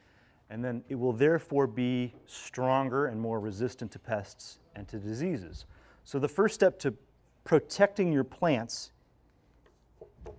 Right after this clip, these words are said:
is to grow the healthiest plants you can.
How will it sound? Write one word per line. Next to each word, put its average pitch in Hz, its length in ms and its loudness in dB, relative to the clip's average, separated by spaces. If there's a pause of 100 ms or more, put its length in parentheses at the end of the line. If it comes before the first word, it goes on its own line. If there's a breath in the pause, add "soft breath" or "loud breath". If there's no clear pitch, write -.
(540)
is 196 380 2
to 175 580 4 (120)
grow 143 320 8
the 123 100 0
healthiest 123 480 -2
plants 107 280 -10
you 110 60 -14
can. 107 340 -10